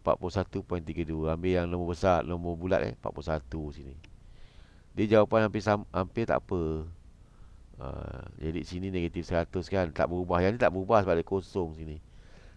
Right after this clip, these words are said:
Ah, dia kosong. Nilai sekarang seratus, dia masih seratus lah.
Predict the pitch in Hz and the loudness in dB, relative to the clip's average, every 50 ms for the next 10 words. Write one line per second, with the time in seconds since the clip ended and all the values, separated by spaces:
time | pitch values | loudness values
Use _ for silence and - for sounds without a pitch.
0 | - - - - - 76 76 71 - - - - - - - - 90 95 95 - | -20 -18 -12 -8 -4 -4 -4 -4 -6 -8 -16 -20 -20 -16 -6 -2 0 0 2 2
1 | 98 98 90 - - 107 95 87 85 90 - - - - - - - - - - | 2 0 0 0 -2 0 0 0 0 -2 -6 -12 -16 -18 -20 -20 -20 -20 -20 -20
2 | - - 92 95 92 101 98 - 107 101 107 120 113 110 107 101 - 123 131 120 | -12 -6 -2 2 2 2 4 4 4 6 6 6 4 4 2 2 2 0 -2 -2
3 | 117 117 110 110 110 - 127 117 95 - 107 101 101 - 113 110 117 101 | 0 0 0 0 0 0 -4 -4 0 2 2 2 2 2 -2 0 0 0